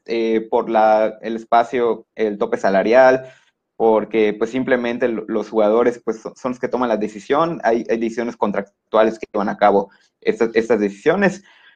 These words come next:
Eh, yo he seguido, bueno, yo soy, eh, seguidor de Hunter Henry, es decir, lo, lo he visto un poco de cerca a través de sus temporadas, lo he visto,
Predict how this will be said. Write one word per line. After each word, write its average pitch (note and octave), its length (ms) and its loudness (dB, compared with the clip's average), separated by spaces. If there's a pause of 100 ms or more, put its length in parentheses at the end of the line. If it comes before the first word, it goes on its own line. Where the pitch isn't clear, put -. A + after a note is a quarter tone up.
(100)
Eh, B2+ 320 6
yo F#3+ 80 6
he A3+ 40 6
seguido, F3+ 500 4
bueno, D#3+ 220 4
yo D#3+ 160 6
soy, E3 280 2
eh, A2 640 2
seguidor B2+ 680 2
de G2+ 540 -4 (720)
Hunter C3 300 2
Henry, C3+ 340 2
es B2 120 2
decir, C3 360 -2
lo, A#2 200 0
lo A#2+ 140 -2
he B2+ 60 6
visto B2+ 400 0
un B2 160 -12
poco C3 180 -2
de A2+ 120 0
cerca A2+ 600 0
a G2+ 60 -8
través A2 280 0
de A#2 60 -8
sus G#2 160 -16
temporadas, G#2 600 0
lo A#2+ 100 0
he A#2 40 0
visto, B2+ 400 -4